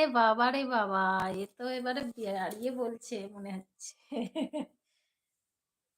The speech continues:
এই, এই উদাস হয়ে আছি বলে হাসানোর জন্য এইসব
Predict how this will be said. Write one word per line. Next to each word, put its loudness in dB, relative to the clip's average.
এই, 8
এই 8
উদাস 4
হয়ে 2
আছি 2
বলে 0
হাসানোর 0
জন্য -2
এইসব -4